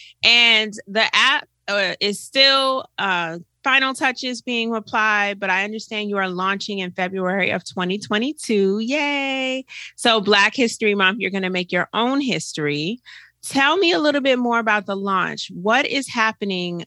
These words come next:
on the Black Carpet Affair event? How long is it? Where is it happening? Like, what, what am I getting excited about? Just thinking about it is kinda cool.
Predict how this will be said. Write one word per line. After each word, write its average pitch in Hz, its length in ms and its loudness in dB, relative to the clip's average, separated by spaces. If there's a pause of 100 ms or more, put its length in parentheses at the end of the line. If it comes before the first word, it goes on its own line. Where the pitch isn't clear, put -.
on 180 300 0
the 160 280 0
Black 190 400 0 (300)
Carpet 180 540 -2
Affair 156 480 2
event? 147 400 -4 (220)
How 175 200 0
long 220 320 4
is 233 200 0
it? 220 180 0
Where 190 240 0
is 208 200 0
it 190 100 -4
happening? 185 720 -2 (260)
Like, 175 200 0
what, 180 420 2 (100)
what 196 220 -2
am 240 260 -2
I 190 160 -4
getting 190 300 -4
excited 165 480 -4
about? 151 420 -4
Just 180 460 -10
thinking 226 280 0
about 160 260 -2
it 139 100 -6
is - 160 -10
kinda - 260 -8
cool. - 340 -14